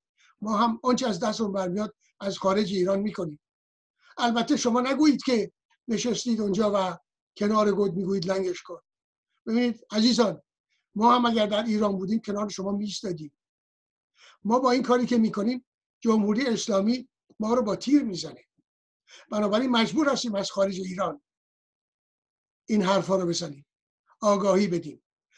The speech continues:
حمایت بکنیم از شما. سعی کنیم صدای شما رو به دنیا برسونیم، به پارلمان اروپا برسونیم، به کشورهای اروپایی، آمریکایی برسونیم. و این آگاهی ها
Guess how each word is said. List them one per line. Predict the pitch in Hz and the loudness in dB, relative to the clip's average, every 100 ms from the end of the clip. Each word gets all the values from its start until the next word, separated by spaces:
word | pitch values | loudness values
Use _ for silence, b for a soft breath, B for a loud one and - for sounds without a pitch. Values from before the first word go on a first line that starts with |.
| b b | b b
حمایت | 226 233 226 233 | 4 6 6 2
بکنیم | 220 - 185 160 | 0 -2 -4 -4
از | - | -10
شما. | 139 131 _ _ _ _ _ _ _ _ _ b - | -16 -20 _ _ _ _ _ _ _ _ _ b -6
سعی | 233 233 | 0 0
کنیم | 247 247 240 | 2 0 2
صدای | 220 233 247 | 2 2 2
شما | - 202 233 | 0 0 0
رو | 226 | 2
به | 214 202 _ - | 0 -2 _ 0
دنیا | 220 202 196 | 2 4 4
برسونیم، | 180 165 151 143 _ _ _ _ _ _ _ _ _ | 2 -6 -10 -18 _ _ _ _ _ _ _ _ _
به | - | -8
پارلمان | 202 214 208 202 226 | 2 4 4 2 2
اروپا | 208 185 196 | 2 0 0
برسونیم، | 185 170 156 151 _ _ _ _ _ | -2 -6 -10 -20 _ _ _ _ _
به | - | -10
کشورهای | 190 220 233 208 240 | -4 -2 0 0 2
اروپایی، | 214 202 180 175 170 180 | 2 0 0 -2 -2 -4
آمریکایی | 220 220 202 202 196 | 2 2 2 -2 -2
برسونیم. | 185 170 - 294 _ _ _ b b b - | -2 -8 -12 -16 _ _ _ b b b -8
و | |
این | 240 262 | 0 2
آگاهی | 294 233 220 214 202 | 4 4 4 4 4
ها | 247 269 | 4 2